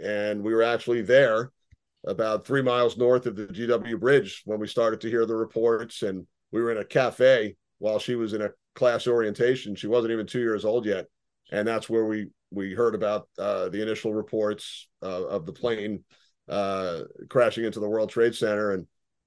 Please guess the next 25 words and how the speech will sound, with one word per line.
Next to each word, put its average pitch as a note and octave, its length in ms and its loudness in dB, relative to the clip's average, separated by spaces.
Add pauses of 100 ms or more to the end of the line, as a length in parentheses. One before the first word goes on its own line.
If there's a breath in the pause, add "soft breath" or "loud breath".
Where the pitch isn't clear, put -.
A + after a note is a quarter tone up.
(140)
I - 80 2
remember A#2+ 340 4
driving B2 360 4
home C3 260 4
on A#2 80 0
the A2+ 80 0
Palisades A#2 560 2
Parkway A#2+ 500 2
heading A#2 240 0
north A#2+ 380 2 (460)
after A2 320 -4
the G#2+ 160 -2
orientation A#2 760 2
and, F#2+ 240 -4
and F#2+ 400 -8
hearing A2+ 460 -2
the G2+ 80 -6
fighter A2 320 -2
jets A2+ 320 0
above. G#2 400 -2
So G2 340 0 (380)
when G#2+ 160 -4
I G2+ 80 -2
think A#2 240 0
back, B2 320 4